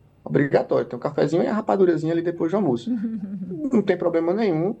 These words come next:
Speaker 1: a menos que você tenha algum tipo de restrição.
Speaker 2: E pra gente finalizar, a dona Graça tá dizendo, Lígia, que já ouviu muita gente falar que é preciso esperar ter fome pra comer. Isso é correto?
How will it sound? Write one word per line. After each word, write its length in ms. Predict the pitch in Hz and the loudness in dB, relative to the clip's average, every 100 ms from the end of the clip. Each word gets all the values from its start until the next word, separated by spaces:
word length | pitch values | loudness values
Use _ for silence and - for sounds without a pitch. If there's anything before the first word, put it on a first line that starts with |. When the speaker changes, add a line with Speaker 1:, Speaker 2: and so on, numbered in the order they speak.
| - | -4
Speaker 1:
a 120 | 160 | -2
menos 280 | 165 151 160 | 0 0 -2
que 100 | 185 | -2
você 260 | 175 170 170 | -2 2 2
tenha 260 | 170 151 | 2 2
algum 200 | 170 160 | 2 2
tipo 200 | 151 147 | 0 0
de 80 | 156 | 2
restrição. 680 | 160 160 202 - - - - _ _ - - - - - | 2 2 -4 -6 -6 -8 -10 _ _ -20 -20 -20 -20 -4
Speaker 2:
E 120 | 277 | -2
pra 180 | - 247 | 0 0
gente 240 | 233 220 - | 0 -2 0
finalizar, 520 | 220 220 233 214 220 | 0 2 2 2 2
a 20 | |
dona 280 | 220 226 254 | 2 2 2
Graça 640 | 214 190 202 202 226 233 - - _ - | 2 2 0 -2 -4 -4 -8 -20 _ -6
tá 320 | 185 185 185 | -2 0 -2
dizendo, 480 | 180 180 208 226 202 | -2 -2 0 0 -2
Lígia, 280 | 170 160 | -4 -6
que 200 | 160 - | -8 -6
já 200 | 190 214 | -2 0
ouviu 380 | 220 208 202 226 | 0 0 -2 2
muita 540 | 220 226 262 339 349 269 | 4 6 6 4 -2 0
gente 240 | 240 233 | 0 0
falar 260 | 214 185 196 | -2 -2 -2
que 100 | 208 | -4
é 20 | |
preciso 380 | 202 208 214 208 | -6 -6 -4 -6
esperar 360 | 208 202 202 | -4 0 0
ter 200 | 202 254 | 0 -2
fome 440 | 277 - 233 269 294 | -4 -2 0 0 -2
pra 180 | 285 277 | -6 -4
comer. 480 | 311 269 180 165 - - _ - | -2 0 0 -2 -8 -20 _ -4
Isso 180 | 196 | -4
é 40 | 180 | -4
correto? 500 | 175 170 220 233 | -2 0 -2 -4